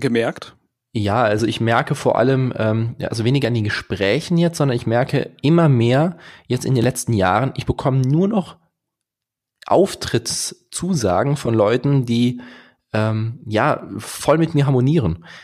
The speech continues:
Speaker 2: Also ganz zu Beginn hatte ich auch mal ein paar Auftritte oder sowas bei irgendwelchen Festen, wo ich, <laughs> ich nenne es mal aus Versehen, gebucht wurde. Ich hatte mal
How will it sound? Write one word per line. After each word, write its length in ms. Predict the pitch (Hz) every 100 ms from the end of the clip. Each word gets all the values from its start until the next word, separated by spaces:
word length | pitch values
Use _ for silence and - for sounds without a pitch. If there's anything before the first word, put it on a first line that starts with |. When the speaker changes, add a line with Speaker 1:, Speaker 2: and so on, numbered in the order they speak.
| - _ -
Speaker 2:
Also 180 | 117 113 113
ganz 260 | 110 160 -
zu 100 | 127
Beginn 300 | 101 139 143
hatte 120 | -
ich 100 | -
auch 60 | 120
mal 120 | 92
ein 80 | 104
paar 160 | -
Auftritte 420 | 107 - - 135 123
oder 160 | 117
sowas 220 | 117 117
bei 80 | -
irgendwelchen 360 | 120 120 113 107
Festen, 580 | - 127 - 127 120 117
wo 140 | 113
ich, 200 | 113 -
<laughs> 20 |
ich 100 | 139
nenne 140 | 131 135
es 60 |
mal 80 | 120
aus 140 | 117
Versehen, 260 | - 113 131
gebucht 320 | 104 92 -
wurde. 300 | 92 101 135 - - - - _ -
Ich 260 | - -
hatte 160 | 151 127
mal 160 | 127